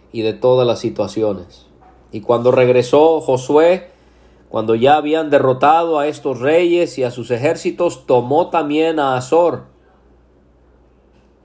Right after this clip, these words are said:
y mató a espada a su rey, porque él había sido cabeza de todos esos reinos. Algo parecido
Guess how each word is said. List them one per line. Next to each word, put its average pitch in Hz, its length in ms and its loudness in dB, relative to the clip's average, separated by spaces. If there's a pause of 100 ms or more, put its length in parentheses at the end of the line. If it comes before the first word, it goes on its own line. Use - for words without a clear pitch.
(120)
y 131 120 -8
mató 147 560 2
a 156 100 2
espada 165 600 0
a 123 60 -4
su 131 180 -10
rey, 170 320 -4
porque 127 520 -2
él 175 100 2
había 160 340 0
sido 170 420 -4
cabeza 135 720 -2 (400)
de 117 140 -6
todos 143 420 0
esos 127 320 -4
reinos. 117 320 -6 (1300)
Algo 139 340 0
parecido 135 720 2